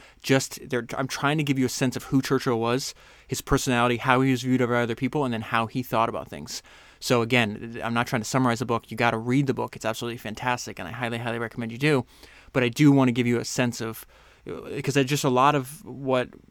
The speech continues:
the actions that Churchill did and the way he thought about things that I think we can emulate and, and use in our own lives. Um, here's, <laughs> here, I, I love this sentence, just a random sentence. Uh, somebody knew, that knew Churchill,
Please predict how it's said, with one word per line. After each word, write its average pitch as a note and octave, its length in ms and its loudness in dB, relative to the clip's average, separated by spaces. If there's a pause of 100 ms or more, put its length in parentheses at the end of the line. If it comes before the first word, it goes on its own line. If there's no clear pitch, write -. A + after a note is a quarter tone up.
(160)
the C3 160 2
actions C3 320 2
that D3 80 -2
Churchill D3+ 300 0
did C3+ 240 2
and B2+ 180 -6
the A#2 60 -8
way B2 200 -2
he C#3 140 -4
thought D3+ 320 2
about G#2+ 220 -2
things G#2 240 -10
that A#2+ 100 -4
I A2+ 60 -4
think B2 240 -6
we B2+ 140 -2
can A#2+ 280 -6
emulate B2 500 0
and, A#2+ 180 -8
and B2 180 -6
use B2 160 -2
in A#2 60 -2
our A2+ 100 -2
own A2+ 80 -4
lives. B2+ 380 0 (460)
Um, B2 420 2 (180)
here's, C#3 280 2
<laughs> C3+ 240 -8
here, C3 180 0 (220)
I, A#2 200 -6
I A#2+ 120 -6
love A#2 180 -2
this A2+ 120 -6
sentence, A2 360 -6
just C3 160 -6
a G#2 40 -8
random B2 220 4
sentence. B2+ 440 0 (420)
Uh, A#2 120 0
somebody B2+ 320 4
knew, A#2+ 200 4 (240)
that B2+ 400 0
knew B2 140 2
Churchill, A#2 520 -2